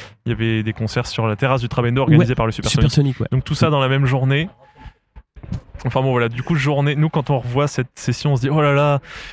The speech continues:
Speaker 1: comment c'était une première interprétation, en fait, du deuxième album qui était,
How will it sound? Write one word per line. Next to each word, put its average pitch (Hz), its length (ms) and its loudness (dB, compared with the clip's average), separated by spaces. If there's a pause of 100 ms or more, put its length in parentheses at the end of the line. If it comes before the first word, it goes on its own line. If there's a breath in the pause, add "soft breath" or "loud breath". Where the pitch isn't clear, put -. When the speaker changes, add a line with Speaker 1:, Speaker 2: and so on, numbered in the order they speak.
(140)
Speaker 1:
comment 131 200 0
c'était 135 400 -2
une 123 160 -4
première 139 340 0
interprétation, 127 680 -4
en 131 40 -2
fait, 139 160 -2
du 113 120 -6
deuxième 120 320 0
album 127 400 0
qui - 100 -12
était, 104 480 -4